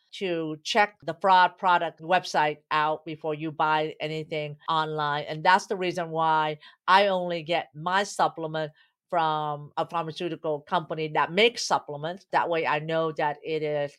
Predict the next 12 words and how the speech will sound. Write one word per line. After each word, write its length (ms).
F 160
D 180
A, 400
uh, 240
cleared, 600
approved, 680
that 300
is 380
a 40
hundred 280
percent 360
potent, 520